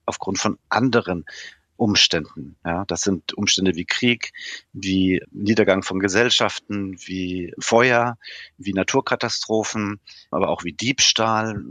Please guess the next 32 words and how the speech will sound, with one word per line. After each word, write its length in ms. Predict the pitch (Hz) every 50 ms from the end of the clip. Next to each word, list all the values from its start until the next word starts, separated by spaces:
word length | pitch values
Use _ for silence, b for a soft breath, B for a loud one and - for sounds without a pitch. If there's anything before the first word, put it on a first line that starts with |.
| 80 78 78 78 80 90 - - -
chemische 380 | - 131 127 127 117 - - 110
Veränderungen. 960 | - 117 92 - 110 113 107 107 101 90 98 95 95 98 95 95 90 85 87
Das 160 | 101 95 -
spielt 180 | - - 110 -
alles 220 | - 113 123 110
eine 160 | 110 107 104
Rolle. 260 | 98 80 92 113 123 117
Da 120 | 107 98
gibt's 280 | 92 104 - - - 101
eine 80 | 101
ganze 260 | 90 104 110 - -
Vielzahl 440 | 92 - - 127 131 - - 107 95
von 180 | - - 101 95
Prozessen. 560 | - - - - 143 107 - - 120 117 113 B B B B B B B B _ _ -
Ähm, 260 | 104 101 101 95 - _ _ -
die 360 | 113 113 113 110 110 107 95 - -
Prozesse, 380 | - 107 - - 117 - 120
die 100 | 101 104
sich 220 | 104 104 101 - -
durch 160 | - 98 -
den 140 | - 95 -
Einsatz 320 | - 104 107 110 104 -
von 180 | - - 82 -
Klimaanlagen 720 | - - 113 123 143 156 139 104 92 90 87 85 85 87
steuern 320 | 87 - - 78 76 85
lassen, 300 | 76 76 - - 90 87
sind 240 | - - 98 98 90 _
da 200 | - 98 92 92 90 -
wirklich 340 | 101 - - 107 107 - -
nur 320 | 101 95 95 92 - -
äußerst 440 | - 95 95 - - 95 - - -
untergeordnet. 720 | 101 104 101 - 95 - 78 58 60 - - - - -